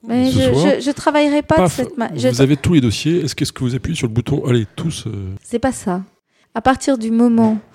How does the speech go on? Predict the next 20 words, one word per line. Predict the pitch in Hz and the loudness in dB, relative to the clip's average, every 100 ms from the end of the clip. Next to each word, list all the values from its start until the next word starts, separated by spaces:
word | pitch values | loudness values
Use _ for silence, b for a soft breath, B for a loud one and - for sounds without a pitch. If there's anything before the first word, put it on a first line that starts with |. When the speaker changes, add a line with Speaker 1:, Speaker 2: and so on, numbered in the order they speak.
| b b b _ | b b b _
Speaker 1:
où, | 240 - | -6 -2
alors, | 214 214 | 0 2
il | - | 2
y | |
a | 247 | 0
plusieurs | - 294 233 220 | 2 0 0 -2
choses. | - 180 - | -8 -12 -14
Vous | - | -8
savez | 226 240 247 | -4 -2 -4
que | - | -2
Speaker 2:
Ouais. | 92 85 85 B B B | -2 -2 -6 B B B
Speaker 1:
si | - - 285 | -14 -4 -2
on | 262 | 0
développe | 247 226 226 233 226 - - | -2 -4 -2 -2 -2 -6 -8
l'enseignement | 214 233 220 233 214 214 208 202 196 208 226 | -4 -2 -2 -4 -2 -2 -2 -4 -4 -8 -10
dans | 208 175 170 170 | -10 -8 -8 -8
les | 175 | -10
pays | 180 196 202 | -8 -8 -6
d'origine, | 202 202 202 190 185 185 | -8 -8 -10 -10 -8 -10
si | - - 254 254 | -14 -14 -10 -10